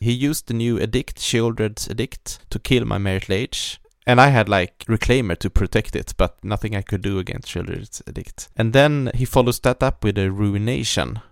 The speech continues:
which is basically lights out. I mean, I had my two basics in play, luckily, because I was a little bit afraid of Blood Moon and that kind of stuff.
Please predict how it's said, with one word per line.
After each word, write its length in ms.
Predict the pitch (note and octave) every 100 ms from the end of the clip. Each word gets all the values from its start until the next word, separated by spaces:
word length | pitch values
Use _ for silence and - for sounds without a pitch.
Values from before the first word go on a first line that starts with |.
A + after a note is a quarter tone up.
| _
which 240 | - G2+ G2+
is 340 | F#2 - - - _ -
basically 520 | B2+ B2+ - - G2
lights 400 | F#2 F2+ F2 -
out. 240 | F2 - -
I 40 |
mean, 200 | A2 G2
I 100 | G#2+
had 400 | G2+ C3 B2 A2+
my 180 | G#2 G2
two 220 | - G2
basics 520 | F#2 G2 - F#2 -
in 140 | E2+ G2
play, 260 | G#2 F#2+ -
luckily, 480 | E2+ - E2 E2 G#2 -
because 300 | G2 F2 F2+
I 40 |
was 200 | F2 F#2
a 40 | F#2+
little 160 | F2+
bit 160 | F#2 -
afraid 280 | - F#2 F2+
of 320 | - - -
Blood 200 | G2 F2
Moon 220 | F2 F2
and 100 | F2
that 140 | E2 -
kind 180 | E2+ F2
of 100 | -
stuff. 380 | - - -